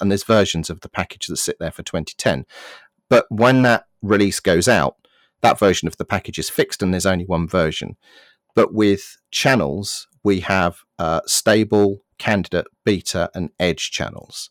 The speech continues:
So you can hook up your C I C D to the edge channel, and for your users that like to be on the, on the edge, uh, and consume all the new crack all the time,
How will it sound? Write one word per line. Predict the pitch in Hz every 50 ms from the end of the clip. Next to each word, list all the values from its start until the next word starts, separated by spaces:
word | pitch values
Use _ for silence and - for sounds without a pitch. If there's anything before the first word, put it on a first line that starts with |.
| _ _ - - - _
So | - - - -
you | 110 107 104 110 123 127
can | - - 107 101
hook | - - 151 135 - -
up | 110 - -
your | 104 98
C | - - - - 117 101
I | 90 82 87
C | - - - 101 92 90
D | 101 95 87
to | 85 - 82
the | 80 90 98
edge | 101 92 - - -
channel, | - - - - - - - - _ _ _ - - - _ _ -
and | - 104 98 95 95
for | - - 104
your | 104 101 117 127 127 123 113 104 98 95 - - _ _ _ _ - 92
users | 98 107 107 98 82 85 85 -
that | - 90 - -
like | 98 101 107 - -
to | - -
be | - 95 90
on | 87 87 87 82
the, | 82 82 82 85 80 - -
on | 107 95 92
the | 90 85 90
edge, | 85 73 69 - - - - - _ -
uh, | - 90 -
and | 110 101 92 90 -
consume | - - - 95 85 87 85 - - - - - - 110 107 104 95 95
all | 98 92 95
the | 92 101
new | 98 92 92 92 87
crack | - - - 92 82 - - -
all | 82 69
the | 60 -
time, | - - 143 131 95 - - 71 95 110